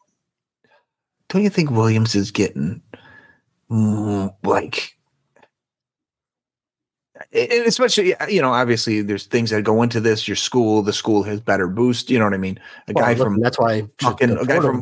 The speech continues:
Speaker 2: is huge.
Speaker 1: Eastern, Eastern Michigan, yeah. A guy
Speaker 2: Yeah,
Speaker 1: from
Speaker 2: he's getting out
Speaker 1: Eastern
Speaker 2: of there.
Speaker 1: Michigan <laughs> isn't getting the same money as a guy at U S C. I understand that, but, like, there's,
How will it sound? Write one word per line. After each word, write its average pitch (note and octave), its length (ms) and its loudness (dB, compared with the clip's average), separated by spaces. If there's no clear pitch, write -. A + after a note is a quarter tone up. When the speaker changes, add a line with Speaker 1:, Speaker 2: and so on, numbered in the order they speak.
Speaker 2:
is G3+ 100 2
huge. - 20 2
Speaker 1:
Eastern, D3 460 -2
Eastern C#3+ 400 0
Michigan, A#2+ 600 0
yeah. B2 300 -2
A A#2 40 -8
guy C3 100 2
Speaker 2:
Yeah, C#3+ 60 2
Speaker 1:
from B2+ 100 -2
Speaker 2:
he's C3+ 260 2
getting - 20 0
out D3+ 240 2
Speaker 1:
Eastern A2+ 440 0
Speaker 2:
of - 20 -2
there. - 80 -4
Speaker 1:
Michigan - 140 -2
<laughs> - 20 -
isn't D#3+ 320 0
getting C#3+ 200 -2
the C3 80 -2
same C3+ 360 0
money C3 320 2
as A2+ 200 -2
a A#2 80 0
guy A#2 220 2
at G#2+ 140 -2
U C#3 280 0
S A#2 160 -2
C. C#3+ 380 0
I C3 140 2
understand B2+ 640 -2
that, G#2+ 180 -4
but, - 160 -8
like, A2+ 280 -2
there's, E3+ 200 2